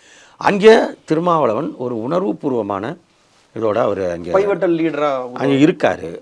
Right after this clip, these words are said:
Speaker 1: ஒரு சித்தாந்த பார்வை கொண்டவராகவும், ஒரு தொலைநோக்கான
Speaker 2: சனாதனத்தை எதிர்ப்போன்னு வெளிப்படையா
Speaker 1: வெளி-,
Speaker 2: சொல்றாரு.
Speaker 1: வெளிப்படையா சனாதனத்தை எதிர்க்கிறோம், எதிர்க்கிறோங்கிறாரு. இங்க உதயநிதி அதே மாதிரி துணை முதலமைச்சர், அவர் நான் அந்த சனாதனத்தை எதிர்ப்போங்கிறார்.
Speaker 2: ம்.
Speaker 1: So, இப்படி இருக்கிற ஒரு பாண்ட் வந்து,
Speaker 2: ம்.
Speaker 1: இதை வந்து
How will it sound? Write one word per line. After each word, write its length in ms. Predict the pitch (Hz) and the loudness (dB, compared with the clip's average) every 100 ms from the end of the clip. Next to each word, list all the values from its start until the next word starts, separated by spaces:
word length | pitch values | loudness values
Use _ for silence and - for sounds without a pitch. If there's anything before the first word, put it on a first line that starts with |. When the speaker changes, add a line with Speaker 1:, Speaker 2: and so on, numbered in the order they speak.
| - | -10
Speaker 1:
ஒரு 160 | 139 | -8
சித்தாந்த 840 | 143 139 - 170 175 160 151 117 - | -6 -8 -2 0 2 2 0 0 -4
பார்வை 380 | - 117 139 135 | -4 0 0 0
கொண்டவராகவும், 760 | 120 101 90 90 78 - 101 - | -4 -6 -8 -8 -10 -12 -16 -14
ஒரு 200 | 110 95 107 | -12 -10 -8
தொலைநோக்கான 760 | 123 143 143 - 123 101 113 | -6 -4 -6 -4 -4 -2 -6
Speaker 2:
சனாதனத்தை 680 | 107 139 170 165 147 151 143 | -4 -2 0 0 -4 -6 -2
எதிர்ப்போன்னு 400 | 175 170 175 180 | -2 -2 -6 -4
வெளிப்படையா 380 | 156 165 - 123 | -4 -2 0 2
Speaker 1:
வெளி-, 120 | 156 | 2
Speaker 2:
சொல்றாரு. 220 | 214 202 | 2 2
Speaker 1:
வெளிப்படையா 400 | 160 120 127 117 | 0 0 -2 -2
சனாதனத்தை 560 | - 117 117 107 98 101 | -6 -8 -6 -8 -10 -12
எதிர்க்கிறோம், 340 | 92 - 87 | -12 -14 -14
எதிர்க்கிறோங்கிறாரு. 680 | 98 98 - 82 82 65 71 | -12 -12 -10 -12 -12 -14 -12
இங்க 260 | 139 170 | -8 -2
உதயநிதி 580 | 160 131 127 113 101 143 - _ _ | 0 0 -2 -4 -10 -14 -16 _ _
அதே 260 | - 101 113 | -8 -4 -4
மாதிரி 320 | 104 98 226 - | -6 -10 -12 -12
துணை 160 | 110 107 | -10 -10
முதலமைச்சர், 460 | 101 92 80 - | -10 -14 -14 -10
அவர் 180 | - 120 | -6 -4
நான் 120 | 113 | -6
அந்த 160 | 107 87 | -12 -14
சனாதனத்தை 560 | 101 101 95 90 - 170 - - | -14 -12 -14 -16 -14 -14 -14 -14
எதிர்ப்போங்கிறார். 540 | 92 76 85 78 110 | -14 -14 -18 -18 -20
Speaker 2:
ம். 380 | 110 - - - | -20 -20 -20 -2
Speaker 1:
So, 120 | 170 | 0
இப்படி 420 | 165 165 - 160 | 0 -2 -2 0
இருக்கிற 440 | 147 202 - 190 165 | 0 -4 0 2 2
ஒரு 180 | 127 | 2
பாண்ட் 360 | 110 107 123 113 | 0 0 0 -2
வந்து, 540 | 87 85 - 131 185 - | -8 -12 -10 -8 -8 -12
Speaker 2:
ம். 80 | 139 | -10
Speaker 1:
இதை 200 | 127 117 | -6 -6
வந்து 580 | 104 120 147 120 101 | -6 -6 -4 -6 -8